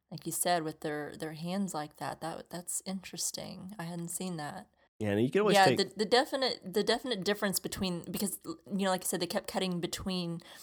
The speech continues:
Speaker 1: you know, what was going on with Steve and Nancy in, in his bedroom versus what's happening to Barb.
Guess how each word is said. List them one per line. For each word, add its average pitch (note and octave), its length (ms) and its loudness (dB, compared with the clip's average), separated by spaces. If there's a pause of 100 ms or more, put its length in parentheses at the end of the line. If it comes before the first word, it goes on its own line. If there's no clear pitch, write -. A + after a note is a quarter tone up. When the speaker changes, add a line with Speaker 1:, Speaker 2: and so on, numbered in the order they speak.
(120)
Speaker 1:
you F#3 120 0
know, F3 100 4
what E3+ 100 4
was E3 140 0
going F3 220 2
on E3+ 160 -2
with E3 80 -2
Steve F3 340 -2
and E3 120 -6
Nancy E3 420 -2
in, D#3+ 160 -6
in D#3+ 300 -8
his E3 200 -4
bedroom E3 560 -2
versus D#3+ 380 -6
what's D#3+ 160 -2
happening D#3+ 460 -6
to - 140 -10
Barb. D#3+ 460 -2